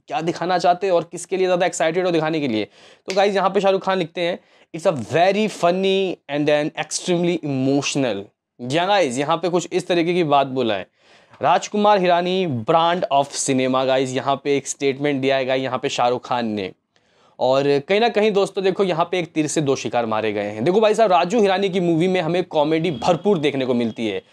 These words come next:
जो ह्यूमर होता है गाइस वो भी बहुत तगड़ा होता है, लेकिन गाइस वो लास्ट में सभी ऑडियंस को रुला के भेजते हैं भाई बाहर। आप लोग को-, कोई सी भी मूवी ले, ले लो भाई, अ, थ्री इडियट में देखो भाई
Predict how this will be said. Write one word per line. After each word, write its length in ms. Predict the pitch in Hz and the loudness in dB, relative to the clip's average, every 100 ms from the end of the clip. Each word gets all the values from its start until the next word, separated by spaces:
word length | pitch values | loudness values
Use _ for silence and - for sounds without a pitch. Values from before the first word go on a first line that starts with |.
| - - | -20 -4
जो 80 | 175 | 0
ह्यूमर 280 | 185 220 208 | 2 4 2
होता 200 | 185 196 | 2 2
है 80 | |
गाइस 220 | 190 190 147 | 2 0 0
वो 160 | 160 | 0
भी 100 | 165 | 2
बहुत 280 | 143 139 143 | 2 0 -2
तगड़ा 180 | 127 131 | 0 2
होता 240 | 120 113 110 | 2 0 -4
है, 180 | 95 - _ - | -6 -10 _ -4
लेकिन 240 | 190 233 | -2 0
गाइस 220 | 208 220 214 | 2 2 2
वो 100 | 214 | 2
लास्ट 540 | 147 135 175 214 - | 2 2 2 0 0
में 360 | 202 190 196 190 _ _ | 0 0 -2 -6 _ _
सभी 280 | - 196 226 | -2 2 4
ऑडियंस 320 | 202 190 185 | 4 2 0
को 100 | 202 | 2
रुला 220 | 170 165 | 2 2
के 140 | 160 147 | 0 0
भेजते 340 | 131 113 131 | -2 -2 -4
हैं 120 | 123 | -4
भाई 180 | 110 110 | -2 -2
बाहर। 260 | 104 98 92 _ _ _ 156 | -2 -2 -4 _ _ _ -4
आप 120 | 160 | 0
लोग 120 | 208 | 0
को-, 200 | 214 208 | 0 0
कोई 160 | 220 220 | 2 2
सी 140 | 226 | 2
भी 80 | 196 | 2
मूवी 260 | 165 139 131 | 2 2 2
ले, 100 | 127 | 2
ले 220 | 123 135 | 2 2
लो 140 | 156 | 0
भाई, 340 | 127 131 160 170 - - | 0 0 0 -2 -12 -6
अ, 100 | 165 | -4
थ्री 300 | 160 226 220 | -2 0 2
इडियट 200 | 208 202 | 2 2
में 100 | 208 | 0
देखो 140 | 214 | 2
भाई 140 | 226 | 2